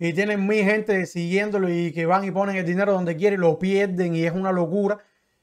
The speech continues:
Y que después te das cuenta que estaban ahí porque le estaban pagando para que te dijera que, que fueras allí.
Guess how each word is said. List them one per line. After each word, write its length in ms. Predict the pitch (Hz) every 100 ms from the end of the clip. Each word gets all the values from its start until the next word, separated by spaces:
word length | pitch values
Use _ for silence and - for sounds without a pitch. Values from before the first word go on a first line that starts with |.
| _
Y 140 | 160 160
que 80 |
después 280 | 160 156 190
te 80 | 175
das 140 | 175
cuenta 300 | 170 208 220
que 80 | 165
estaban 320 | 151 180 196
ahí 100 | 185
porque 180 | 233 240
le 20 |
estaban 260 | 208 196 214
pagando 440 | 220 185 202 247
para 120 | 196 170
que 80 |
te 80 | 165
dijera 360 | 170 156 196 247
que, 280 | 226 185 160
que 100 | 160
fueras 280 | 180 208
allí. 300 | 202 185 226